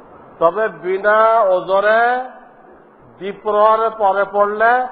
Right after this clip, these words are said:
মাকরুহ হবে। আর যদি কোনো ওজর থাকে,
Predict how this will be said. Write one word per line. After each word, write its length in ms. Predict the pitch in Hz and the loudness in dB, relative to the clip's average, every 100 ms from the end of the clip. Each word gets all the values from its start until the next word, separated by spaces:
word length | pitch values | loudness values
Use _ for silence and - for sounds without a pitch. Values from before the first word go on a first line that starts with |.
| - - - | -12 -10 -4
মাকরুহ 460 | 185 214 277 208 | -4 -2 -2 0
হবে। 220 | 208 160 117 - - - _ - - - - - - - - 156 147 | 0 -4 -12 -20 -20 -20 _ -20 -20 -20 -20 -20 -20 -20 -20 -18 -4
আর 260 | 143 175 180 | 0 0 -2
যদি 200 | 196 202 | -10 -10
কোনো 240 | 208 226 233 | -10 -8 -4
ওজর 500 | 180 175 170 233 233 | -2 -2 0 -2 -2
থাকে, 480 | 185 175 165 185 | -6 -6 -6 -6